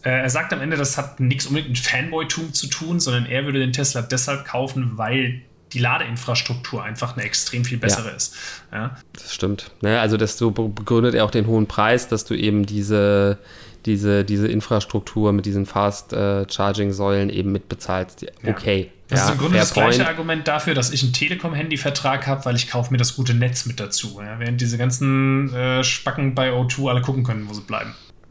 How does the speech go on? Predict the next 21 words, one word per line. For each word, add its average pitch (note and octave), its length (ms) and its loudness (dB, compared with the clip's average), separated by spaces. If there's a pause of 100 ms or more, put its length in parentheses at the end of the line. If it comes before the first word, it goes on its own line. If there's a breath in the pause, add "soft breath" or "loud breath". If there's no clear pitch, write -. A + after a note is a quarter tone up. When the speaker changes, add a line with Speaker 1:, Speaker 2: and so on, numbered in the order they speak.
(100)
Speaker 2:
Da A#2+ 240 4
ist A#2 140 0
natürlich A2+ 320 -2
was G#2+ 160 -2
dran. G#2+ 320 0
Nee, A2+ 300 2
d-, - 260 -8
aber, A2+ 340 2
aber A#2 160 4
das B2 140 4
ist C#3+ 120 0
natürlich B2 280 -2
auch B2 120 2
ein B2+ 120 -2
Punkt, C3 260 4
der - 80 0
immer A2+ 220 4
weiter A2 260 4
wegfallen G#2 480 -2
wird, G2 220 -6
ne? A#2 160 2